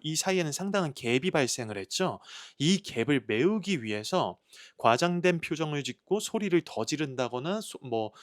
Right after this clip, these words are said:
뭔가를 뭐 행동들을 더 하게 되는 뭐 그러한 어떤, 어, 제가 생각했을 때는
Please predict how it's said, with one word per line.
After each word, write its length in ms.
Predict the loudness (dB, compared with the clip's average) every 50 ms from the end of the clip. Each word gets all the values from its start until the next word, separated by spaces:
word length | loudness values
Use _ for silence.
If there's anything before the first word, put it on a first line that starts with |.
| -20 -20 -20 _ -20 -20 -20 _
뭔가를 540 | -6 -2 0 2 2 4 6 6 6 6 6
뭐 220 | 6 6 6 6
행동들을 640 | 6 2 0 0 0 0 0 0 2 2 0 0 0
더 240 | 0 2 4 4 6
하게 240 | 6 4 4 2 2
되는 200 | 2 2 0 0
뭐 100 | -2 0
그러한 460 | 4 6 8 8 8 8 8 8 6
어떤, 400 | 4 2 2 2 2 2 0 -4 -8 -12 -20 -20 -20 -20 -18 _
어, 360 | -6 -4 -2 -2 -2 -2 -4 -6 -4
제가 440 | -2 0 2 4 4 4 6 6 4
생각했을 560 | 4 4 0 -2 -4 -4 -4 -4 -4 -4 -4
때는 320 | -4 -6 -6 -4 -6 -6